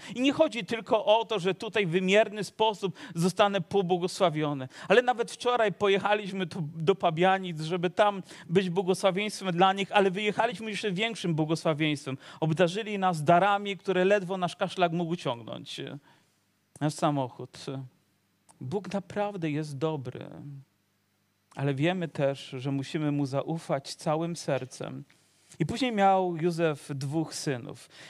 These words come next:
Pierwszy miał na imię Manases, pierworodny, bo powiedział, i to jest niezwykle cenne: „Bóg mi dozwolił zapomnieć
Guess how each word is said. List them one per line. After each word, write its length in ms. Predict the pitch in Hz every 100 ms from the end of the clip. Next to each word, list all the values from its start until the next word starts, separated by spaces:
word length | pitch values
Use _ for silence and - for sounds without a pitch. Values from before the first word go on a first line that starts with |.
| -
Pierwszy 400 | - 180 214 -
miał 180 | 175 160
na 120 | 165
imię 440 | 156 160 165 170 185 - _ _ _ _ _ _
Manases, 880 | 135 143 160 147 - 131 - - - 131 - - -
pierworodny, 880 | - 175 170 196 185 143 127 131 147 - - 151
bo 100 | 156
powiedział, 760 | 170 170 185 165 175 170 175 160 - _ _ _ _ _ _ _ _ _ -
i 60 |
to 80 | 139
jest 280 | 156 127 120
niezwykle 840 | 127 139 123 175 - 170 160 156 - _ _ -
cenne: 680 | - 160 139 117 113 - 151
„Bóg 460 | 123 143 190 196
mi 300 | 165 156 156
dozwolił 720 | 139 135 127 123 151 139 135
zapomnieć 720 | 123 123 - 143 135 127 120